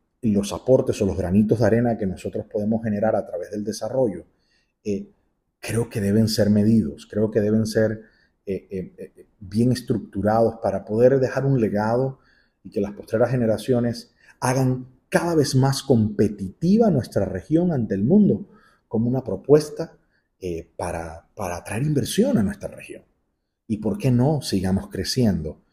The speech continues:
y generando mucho valor a nuestros países. Y así como, como es, eh, como vibra en nuestros corazones en Navega, que es el desarrollo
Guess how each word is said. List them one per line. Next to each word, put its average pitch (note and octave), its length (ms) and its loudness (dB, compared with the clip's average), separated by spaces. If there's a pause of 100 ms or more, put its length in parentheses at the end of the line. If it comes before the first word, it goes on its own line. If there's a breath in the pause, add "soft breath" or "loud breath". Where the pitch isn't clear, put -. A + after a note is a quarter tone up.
(200)
y - 60 -12
generando F#2+ 440 -2
mucho G#2+ 320 4
valor G#2 400 0
a A#2 60 0
nuestros - 280 -4
países. F#2 500 -10
Y C3 60 -2
así D3+ 360 2 (320 loud breath)
como, G#2+ 520 2
como G#2 360 2
es, C#3 360 0
eh, - 340 -16
como G2 240 -2
vibra C#3+ 240 4
en B2 80 4
nuestros F#2+ 300 -2
corazones C3 580 -4
en A2+ 120 -2
Navega, B2+ 360 2
que A2+ 120 -6
es - 120 -10
el B2 80 -2
desarrollo A#2 800 0